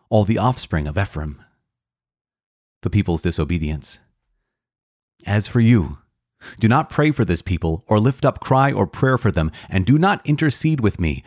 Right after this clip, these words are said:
for I do not hear you. Do you not see what they are doing in the cities of Judah and in the streets of Jerusalem? The children gather the wood, the fathers kindle fire, and the women knead dough to make cakes for the Queen of Heaven,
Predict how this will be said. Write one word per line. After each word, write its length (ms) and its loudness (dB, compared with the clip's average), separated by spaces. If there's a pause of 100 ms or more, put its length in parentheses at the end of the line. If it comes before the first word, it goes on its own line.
(120)
for 120 -4
I 100 2
do 180 4
not 220 2
hear 180 2
you. 340 -2 (720)
Do 80 2
you 100 6
not 240 0
see 240 0
what 180 0
they 120 2
are 100 2
doing 300 4
in 80 2
the 80 0
cities 320 -2
of 100 -6
Judah 340 2 (180)
and 140 2
in 80 2
the 80 2
streets 340 -2
of 100 -2
Jerusalem? 640 0 (540)
The 100 0
children 400 2
gather 320 2
the 80 0
wood, 260 0 (180)
the 80 2
fathers 420 2
kindle 300 0
fire, 400 0 (160)
and 140 2
the 40 4
women 360 2
knead 340 2
dough 280 2
to 100 0
make 280 -4
cakes 320 0
for 120 -2
the 80 0
Queen 260 2
of 80 0
Heaven, 300 0